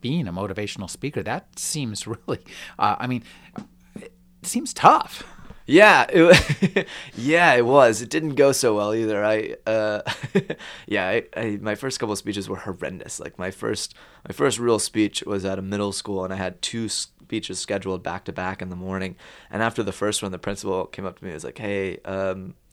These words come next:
Speaker 2: we had some scheduling difficulties and we canceled your second speech." <laughs> Uh, and, uh, and in retrospect, I don't blame him. I, my speech was awful. Like, the, the theme of my speech was that you should set goals for your life because you might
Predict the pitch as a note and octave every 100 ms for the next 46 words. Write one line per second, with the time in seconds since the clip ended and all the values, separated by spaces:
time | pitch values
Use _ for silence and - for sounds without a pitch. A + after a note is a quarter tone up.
0 | - - - C#3+ B2 G#2 - G#2 G#2 G#2
1 | A2 G#2+ G#2 A2 G#2+ G#2 G2 G2 G2 -
2 | F#2+ F#2 G2 F#2 F2+ - - - - -
3 | - - D3 G3+ - F3+ - D3 - F#3
4 | F3 D#3+ D#3+ D#3+ - - A2 A2+ - A2
5 | G2+ - - A2 G#2+ G#2 - - G#2 G#2
6 | A#2 D3 C#3 A2+ G2+ G2 G2+ G2 G#2+ B2
7 | C3+ F#2 F#2+ F#2+ G2 F#2+ G2 A2+ - G2+
8 | G#2+ A2+ - F#2 F#2 - G#2 - A2 G2
9 | A#2 A#2+ A2 G#2+ G#2 G2 - G#2 - G#2+
10 | G2 - - - - - G2+ G2 F2+ -
11 | - A#2 A2+ A2+ A2 G#2+ G#2 - - -
12 | G#2 - A#2 G#2 G#2 A#2 B2+ B2 G#2+ G#2
13 | G#2 G2 - G2+ - G2 G2 F#2+ - -
14 | - - A2 G#2+ G#2+ G#2 -